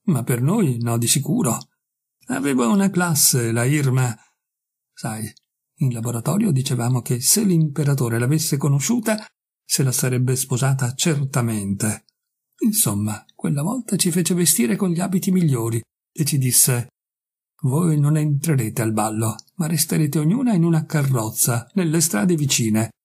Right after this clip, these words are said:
Verrà un signore e salirà in vettura. Appena sarà entrato, via, un bacione di quelli speciali.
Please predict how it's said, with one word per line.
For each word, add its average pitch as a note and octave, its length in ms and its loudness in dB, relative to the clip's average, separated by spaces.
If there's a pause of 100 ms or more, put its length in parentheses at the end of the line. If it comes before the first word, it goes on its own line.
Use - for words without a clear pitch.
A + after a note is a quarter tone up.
(720)
Verrà B2+ 280 -2
un A#2 120 -2
signore D3+ 440 0
e E3 60 2
salirà B2 360 0
in A#2 80 0
vettura. G#2+ 560 -4 (360)
Appena C3+ 420 0
sarà C3 220 -2
entrato, E3+ 640 -2
via, A#2+ 360 0 (340)
un E3 240 2
bacione A3 380 2
di F#3+ 80 2
quelli G3+ 260 0
speciali. B2 560 -2